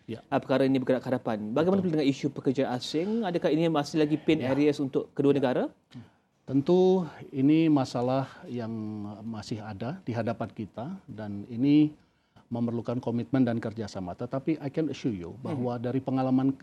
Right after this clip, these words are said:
Speaker 1: eh, kami di kedutaan, kami mendapatkan level kerjasama yang sangat baik
Speaker 2: Mhm.
Speaker 1: dari kerajaan Malaysia, dari immigration, dari Kementerian Luar Negeri dan,
Speaker 2: Mhm.
Speaker 1: eh,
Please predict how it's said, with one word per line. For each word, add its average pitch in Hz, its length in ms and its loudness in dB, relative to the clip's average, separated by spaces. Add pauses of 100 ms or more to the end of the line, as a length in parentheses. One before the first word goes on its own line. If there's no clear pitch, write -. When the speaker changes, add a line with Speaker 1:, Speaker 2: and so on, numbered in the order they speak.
(120)
Speaker 1:
eh, 113 260 -10
kami 143 480 0
di 110 320 -6
kedutaan, 107 540 -8
kami 123 240 -2
mendapatkan 117 640 -4
level 135 320 2
kerjasama 117 560 -4
yang 110 80 -8
sangat 120 240 -2
baik 107 240 -2 (340)
Speaker 2:
Mhm. 120 220 -14
Speaker 1:
dari 110 240 -4
kerajaan 110 400 -6
Malaysia, 101 560 -8 (260)
dari 104 380 -10
immigration, 127 560 0
dari 107 160 -6
Kementerian 104 400 -6
Luar 110 180 -6
Negeri 135 400 -4
dan, 104 220 -8
Speaker 2:
Mhm. 98 160 -10
Speaker 1:
eh, 90 260 -10